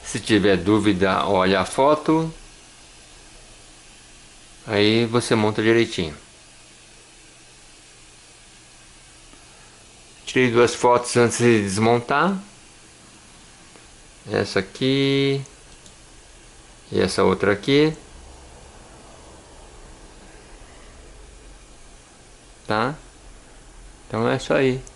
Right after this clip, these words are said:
Desmonta. Tira a foto. <laughs> Pra montar errado é muito fácil, né? Você marca a touca, monta errado. Então, montou errado aí, como você vai saber se montou errado ou não?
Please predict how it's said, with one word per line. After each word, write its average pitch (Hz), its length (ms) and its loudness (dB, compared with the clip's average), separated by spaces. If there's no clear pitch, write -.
Desmonta. 131 1040 0
Tira 98 260 -2
a 87 60 -4
foto. 131 920 0
<laughs> - 920 -20
Pra 117 120 0
montar 113 220 0
errado 101 480 0
é 123 100 -2
muito 113 240 0
fácil, 104 460 -2
né? 101 180 -2
Você - 160 -2
marca 120 320 0
a 104 60 -2
touca, 113 260 0
monta 117 260 0
errado. 90 380 -2
Então, 101 460 -4
montou 117 320 2
errado 104 380 2
aí, 110 160 4
como 117 240 0
você 104 180 -2
vai 107 140 2
saber 101 260 2
se - 100 -6
montou 101 300 2
errado 95 280 0
ou 92 100 2
não? 95 240 0